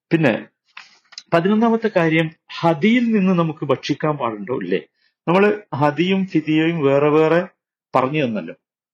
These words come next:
ഫമസ്തൈസറ മിനൽ ഹദി എന്ന്. ഫമസ്തൈസറ എന്ന് പറഞ്ഞുകൊടുത്ത് ഇസ്തൈസറ എന്ന പ്രയോഗമാണ് അറബിന്റെ മുമ്പുള്ളത് എങ്കിൽ അതിന് ഭക്ഷിക്കാം.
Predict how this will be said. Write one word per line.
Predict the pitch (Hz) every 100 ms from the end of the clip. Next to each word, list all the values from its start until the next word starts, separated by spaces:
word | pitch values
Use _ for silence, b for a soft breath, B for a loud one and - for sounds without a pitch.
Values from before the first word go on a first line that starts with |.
| _ _ -
ഫമസ്തൈസറ | 135 147 - 175 165 170
മിനൽ | 160 139 143 131
ഹദി | 113 104 117 117 -
എന്ന്. | 113 90 _ _ b b b b -
ഫമസ്തൈസറ | 202 240 - _ _ 254 254 247 - 240 233 226 - _
എന്ന് | 170 185
പറഞ്ഞുകൊടുത്ത് | 160 143 139 135 131 143 160 -
ഇസ്തൈസറ | 180 - _ - 254 247 - 240 233 233 226 165
എന്ന | 175
പ്രയോഗമാണ് | 180 165 156 156 156 160 131 135 135 143 b b b
അറബിന്റെ | 135 143 156 156 156
മുമ്പുള്ളത് | 127 127 127 127 127 127
എങ്കിൽ | 123 113 110 -
അതിന് | 131 135
ഭക്ഷിക്കാം. | 110 - 95 98